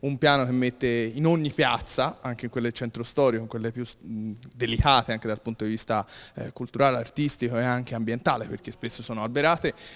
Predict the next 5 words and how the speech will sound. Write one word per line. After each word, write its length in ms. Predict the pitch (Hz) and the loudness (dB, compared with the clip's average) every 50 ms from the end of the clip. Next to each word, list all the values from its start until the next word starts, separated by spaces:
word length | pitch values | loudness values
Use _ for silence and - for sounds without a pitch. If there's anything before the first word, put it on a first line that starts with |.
| - | -6
eh, 360 | - - 139 131 127 123 123 - | -2 2 2 4 4 2 0 -2
dei 160 | - 151 143 | 0 0 2
parcheggi, 480 | - 143 127 120 - 131 120 110 101 123 | 4 4 2 2 2 -2 -2 -2 -4 -4
parcheggi 380 | - 127 - - 147 139 135 | -4 -2 -2 0 -2 -2 -2
interrati. 680 | 139 131 - 170 165 165 175 180 202 214 208 - 143 - | -2 0 0 0 2 2 2 2 2 0 0 0 -4 -6